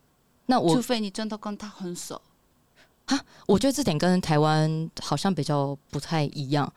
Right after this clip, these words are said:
Speaker 2: 嗯。
Speaker 1: 因为像我可能跟，呃，邻居的叔叔，
Speaker 2: 嗯。
Speaker 1: 然后也不熟，就是也没有什么讲到话，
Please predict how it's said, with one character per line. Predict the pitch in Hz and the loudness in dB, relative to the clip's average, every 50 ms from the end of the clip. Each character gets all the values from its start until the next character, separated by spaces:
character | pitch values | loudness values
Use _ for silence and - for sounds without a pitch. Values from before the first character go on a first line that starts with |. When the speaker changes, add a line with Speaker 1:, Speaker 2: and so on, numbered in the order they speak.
| _ _ | _ _
Speaker 2:
嗯。 | - 190 185 170 175 - | -10 -8 -8 -6 0 2
Speaker 1:
因 | 208 214 214 214 | 4 6 6 6
为 | 214 208 190 175 | 6 4 4 2
像 | 170 - 220 196 | 2 2 2 2
我 | 170 156 | 2 2
可 | - - 151 | 2 2 2
能 | 139 139 143 | 2 0 0
跟， | - - 165 165 160 160 160 156 - - - - _ _ _ - | 2 2 2 4 4 2 2 0 -2 -8 -18 -20 _ _ _ 0
呃， | 151 147 143 139 139 139 135 131 - 156 160 | 2 2 2 2 2 0 -2 -4 -6 -4 -2
邻 | 143 147 156 | 0 0 2
居 | 165 - 170 170 170 170 165 160 | 2 2 4 4 4 4 4 2
的 | - 151 147 143 143 139 135 - - - - - - | 2 4 4 4 2 0 -2 -4 -6 -8 -10 -10 -8
叔 | - - - 143 | -6 -4 -4 -4
叔， | - - - 131 123 131 143 - _ | -4 -4 -4 -4 -6 -6 -10 -12 _
Speaker 2:
嗯。 | - 196 190 175 165 185 - _ | -8 -6 -6 -6 -8 -10 -12 _
Speaker 1:
然 | - 156 143 143 | -2 0 0 2
后 | 139 165 160 156 147 143 139 139 147 - | 2 2 4 4 4 2 2 -2 -4 -4
也 | - 160 151 151 151 - - _ _ _ _ _ _ | -2 0 0 0 -2 -4 -8 _ _ _ _ _ _
不 | - 208 | -2 0
熟， | - - - 135 123 131 147 - _ | 0 0 -2 -4 -4 -6 -10 -14 _
就 | - 180 | -6 -4
是 | 170 - 165 156 147 143 - - - - - _ _ _ _ - | -2 0 0 0 0 0 -2 -6 -10 -14 -18 _ _ _ _ -6
也 | - 165 151 147 | -2 0 0 2
没 | 131 139 147 156 | 2 0 0 0
有 | 165 | 0
什 | 160 - | 0 -2
么 | 147 139 135 | -2 -4 -4
讲 | - - 127 131 | -4 -6 -6 -4
到 | - 147 139 135 | -2 -2 -2 -2
话， | 135 - 147 131 - | -2 -2 -2 -2 -2